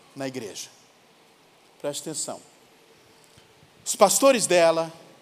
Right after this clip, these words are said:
a igreja que ela congregava em Nairobi, começou a rejeitar a irmã Teresia, porque se tratava de uma mulher divorciada.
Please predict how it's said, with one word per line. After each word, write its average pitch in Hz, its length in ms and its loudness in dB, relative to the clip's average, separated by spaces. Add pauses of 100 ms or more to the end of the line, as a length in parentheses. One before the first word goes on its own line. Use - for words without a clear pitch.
(420)
a 160 60 -2
igreja 185 500 2
que - 100 -8
ela 175 120 0
congregava 160 640 -2
em - 20 -6
Nairobi, 147 560 -2 (520)
começou 254 680 2
a 226 400 6
rejeitar 277 580 0
a 247 40 2
irmã 208 220 2
Teresia, 208 600 2
porque 202 240 -8
se 220 80 -4
tratava 220 360 -6
de 196 60 -10
uma 214 120 -4
mulher 202 240 0
divorciada. 175 800 -6